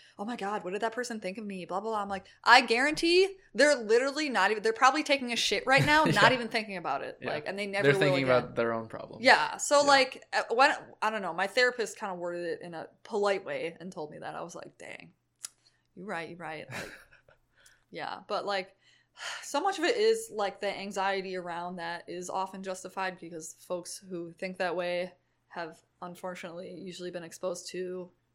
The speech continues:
Speaker 1: people who might be, like, hypercritical of them
Speaker 2: Yeah.
Speaker 1: or, uh, really guilted them into things or, like, just invalidated their feelings or really gaslighted the hell out of them in a lot of ways to a degree where they feel they can't even trust their instincts.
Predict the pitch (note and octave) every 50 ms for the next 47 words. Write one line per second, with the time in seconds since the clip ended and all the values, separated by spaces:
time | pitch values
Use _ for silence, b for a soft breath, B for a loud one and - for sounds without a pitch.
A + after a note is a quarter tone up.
0 | _ - G#3 F#3 - F3+ F3 F3+ F3+ F3+ F3 E3+ E3 E3+ E3 E3 - F#3 F#3 F#3
1 | F#3 F#3 E3 F3+ F3 F3 F3 - - - E3+ E3 F3+ G3+ G3+ - E4+ F4 E4 -
2 | C4+ B3 A3 G#3 G3 G3 G3 F3+ E3+ E3 E3 D#3+ D#3+ D#3+ D#3 E3 - - F3 F3+
3 | F3+ F3+ F3+ F3+ F#3 F3+ F#3 F#3 F#3 F#3 F#3 b b b b b b b b b
4 | b - F#3 F#3 F3+ F3 F3 E3+ E3 F3+ G3+ A3 B3+ A3+ F#3 A#3 C4+ D4+ D4 C#4+
5 | A#3+ G#3 A3 G#3 G3 F#3 F3+ E3 F3 F3+ - F3+ F3+ - F3 E3 D#3 D3+ D3+ D3+
6 | D#3 D#3 D#3 - E3+ E3 D#3+ D#3 D#3 D#3+ D#3 D3+ C#3+ C#3+ _ _ _ _ _ _
7 | _ - F#3 F#3 - - A3 A3 G#3+ F#3 E3 - F#3 F#3+ F#3 G3 G3+ F#3+ G3 F#3+
8 | F#3 G3 G3 G3 - B3 B3 A#3+ A#3 G#3+ G#3+ G3 F#3 F3+ G3 A3 A3 G3 - E3
9 | C#3+ F3+ - - G3 G3 G#3 G3+ A3 G#3+ - B3 B3+ B3+ A3 F3 E3 E3+ E3+ D#3+
10 | D#3 D3 D#3 D#3+ D#3+ F3 _ _ _ _ - F#3 G3 E3+ D#3 D#3+ D#3+ E3 E3 E3
11 | E3+ D#3+ D#3+ D#3+ - - - - F#3+ E3+ F3+ F#3 F#3 G3+ G3+ G3+ G3 G3+ F#3+ F3
12 | F3+ F3+ G#3+ G#3 - A3+ A3+ G3+ F#3+ G3 G3+ G3+ - B3 A#3 A#3 A3 G#3+ D#3 -
13 | - - E3 D#3+ - - E3 D3 - C#3 C3+ - - - - - - - -